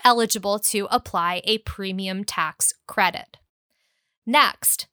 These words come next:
silver plans. Silver plans split the costs seventy thirty,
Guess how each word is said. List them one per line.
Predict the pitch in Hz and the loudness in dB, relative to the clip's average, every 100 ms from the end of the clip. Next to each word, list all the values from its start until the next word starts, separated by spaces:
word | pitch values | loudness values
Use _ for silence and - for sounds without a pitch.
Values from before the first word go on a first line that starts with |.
| _ - | _ 2
silver | - - 320 277 196 | 6 6 6 2 -4
plans. | - 214 170 50 50 - - - _ _ _ - | -4 -8 -8 -10 -10 -2 -2 -4 _ _ _ -2
Silver | - 330 392 403 381 | 2 4 2 0 -2
plans | - 294 269 269 - | -2 0 0 0 0
split | - - - 370 - | 2 2 2 -2 -2
the | 339 | -6
costs | - 175 185 - - - - _ | 0 0 2 -2 -2 -6 -8 _
seventy | - - 285 311 339 320 294 | -2 4 4 2 0 -2 -2
thirty, | - 226 190 151 | 0 0 0 -6